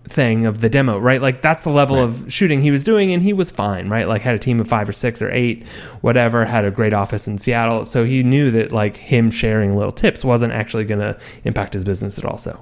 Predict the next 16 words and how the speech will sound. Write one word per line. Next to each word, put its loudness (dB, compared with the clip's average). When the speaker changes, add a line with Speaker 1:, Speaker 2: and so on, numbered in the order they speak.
Speaker 1:
it -4
was -8
amazing. 0
Speaker 2:
Sure. -16
Speaker 1:
So 0
onboarded 6
anything 2
he 2
put 0
out -4
all 2
the -2
time. -4
And -2
he 0
had -2